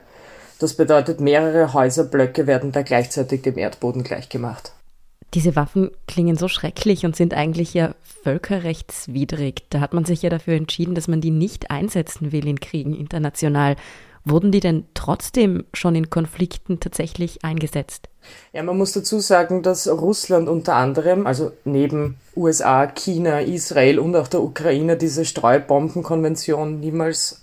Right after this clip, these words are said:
Speaker 1: unterzeichnet hat. Das heißt, die fühlen sich dann nicht an dieses Streubombenverbot gebunden. Dieser Flammenwerfer kam tatsächlich schon mal zum Einsatz, also die Streubomben natürlich auch, aber der Flammenwerfer kam zum Einsatz im Afghanistan-Krieg zum ersten Mal, der wurde von der Sowjetunion konzipiert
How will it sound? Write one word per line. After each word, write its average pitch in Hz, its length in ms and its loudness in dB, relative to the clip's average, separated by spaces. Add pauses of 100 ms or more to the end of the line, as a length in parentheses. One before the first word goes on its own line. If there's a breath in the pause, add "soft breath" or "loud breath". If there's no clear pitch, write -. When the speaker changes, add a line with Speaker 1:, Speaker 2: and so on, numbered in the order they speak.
Speaker 1:
unterzeichnet 135 720 -4
hat. 202 200 -8 (340 loud breath)
Das 160 160 2
heißt, 135 300 2
die 165 120 2
fühlen 160 300 -2
sich 139 200 -8
dann 165 140 2
nicht 165 220 -2
an 151 100 0
dieses 156 300 -4
Streubombenverbot 143 1000 -2
gebunden. 165 580 -4 (720 loud breath)
Dieser 165 280 0
Flammenwerfer 165 720 4
kam 156 360 2
tatsächlich 170 540 -2
schon 139 160 0
mal 135 160 0
zum 147 140 -6
Einsatz, 120 360 -2
also 131 260 2 (260)
die 170 80 -4
Streubomben 139 640 0
natürlich 135 480 -6
auch, 143 180 -2
aber 143 160 0
der 143 140 0
Flammenwerfer 143 640 0
kam 151 220 -4
zum 147 160 -8
Einsatz 131 540 -2
im 156 240 -2
Afghanistan-Krieg 165 840 -2
zum 170 140 -8
ersten 165 380 -6
Mal, 185 180 -4
der 175 140 -2
wurde 151 160 4
von 147 160 -4
der 143 80 -2
Sowjetunion 156 640 -2
konzipiert 160 640 -6